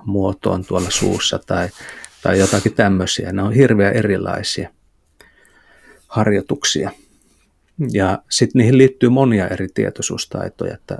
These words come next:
et mä, mä oon kääntänyt tän mindfulnessin esimerkiksi omassa kirjassani sanaparilla valpas tarkkaavaisuus. Ja se, mitä se tarkoittaa, se mindfulness tai sati, niin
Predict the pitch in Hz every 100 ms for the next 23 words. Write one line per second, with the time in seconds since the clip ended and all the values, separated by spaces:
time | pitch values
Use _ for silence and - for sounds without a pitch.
0 | - 127 - 123 117 135 127 131 123 120
1 | 110 - 110 117 120 110 110 95 92 -
2 | 95 95 _ _ 131 - 104 104 - 110
3 | 107 104 - 117 - 110 104 98 - -
4 | 95 92 104 _ _ _ _ _ _ _
5 | - 101 98 95 - 101 98 98 110 104
6 | - - - 110 - _ 98 98 110 104
7 | - - - - _ _ _ _ _ _
8 | _ _ _ - _ _ _ _ 101 92
9 | 95 - 113 123 123 120 131 131 - -
10 | - - 90 - _ _ _ _ - 92
11 | - _ _ _ - 90 90 - 95 90
12 | - - 92 - 113 110 98 92 92 90